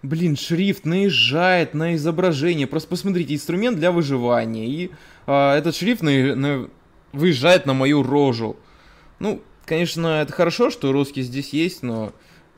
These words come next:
любителям, наверное, знающим английский, <laughs> лучше переключиться на английский. Слушайте, а здесь озвучка появилась. Я не припомню, чтобы была озвучка.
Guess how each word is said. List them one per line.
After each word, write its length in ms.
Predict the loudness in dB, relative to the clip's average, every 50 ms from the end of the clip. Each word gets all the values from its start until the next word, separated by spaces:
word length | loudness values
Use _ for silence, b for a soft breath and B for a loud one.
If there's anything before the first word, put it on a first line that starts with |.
| -18 -12
любителям, 600 | -6 -2 0 0 2 2 2 2 2 2 4 4
наверное, 760 | 2 2 2 2 2 0 -2 -2 -2 -2 -2 -4 -4 -4 -4
знающим 560 | -6 -4 -2 -2 0 0 0 -2 -2 -4 -2
английский, 540 | -2 -2 -2 -2 -2 -2 -4 -4 -6 -8 -8 -6
<laughs> 40 | -8
лучше 300 | -10 -10 -10 -12 -10 -6
переключиться 580 | -4 -4 -4 -4 -6 -6 -6 -6 -6 -6 -6
на 140 | -4 -4 -4
английский. 560 | -4 -4 -4 -4 -4 -6 -8 -12 -12 -12 -12 -14
Слушайте, 480 | -4 0 0 0 0 0 -2 0 2 4
а 140 | 4 4 2
здесь 240 | 0 -2 -2 -2 -2
озвучка 380 | 0 0 0 0 0 -2 -4
появилась. 500 | -2 0 0 0 0 0 -2 -4 -6 -6
Я 260 | -4 -2 0 2 2 2
не 120 | 0 -2
припомню, 420 | -2 -4 -4 -2 -2 0 0 -2 -2
чтобы 400 | -4 -6 -6 -4 -2 -2 -2 0
была 280 | -2 -2 -2 0 -2
озвучка. 520 | -2 -2 -4 -6 -6 -8 -10 -14 -14 -14